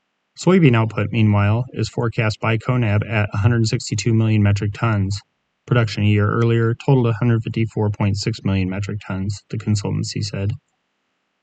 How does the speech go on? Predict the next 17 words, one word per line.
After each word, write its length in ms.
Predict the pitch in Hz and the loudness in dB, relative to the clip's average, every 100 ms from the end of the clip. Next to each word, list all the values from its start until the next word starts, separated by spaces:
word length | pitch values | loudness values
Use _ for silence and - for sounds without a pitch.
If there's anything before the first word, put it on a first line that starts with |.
| - | -2
Total 240 | - 139 | 4 4
grain 240 | 110 120 117 | 4 2 2
and 100 | 110 | 0
soybean 320 | 120 113 110 | 0 2 2
out-, 180 | 113 - _ _ _ _ _ _ - | 2 -2 _ _ _ _ _ _ -2
output 340 | 123 139 127 | 0 0 0
is 220 | 135 135 | 2 2
seen 240 | - 135 123 | 4 4 4
at 160 | 117 - - - | 0 -2 -6 4
three 160 | 139 | 6
hundred 240 | 139 135 113 | 8 6 4
seventeen 400 | 123 113 120 113 | 0 0 0 0
point 280 | 117 110 | 0 -2
five 220 | - 110 110 | -2 0 2
million 260 | 107 107 | 4 4
metric 280 | 101 101 107 | 2 2 -2
tons, 340 | - 98 101 | -2 0 0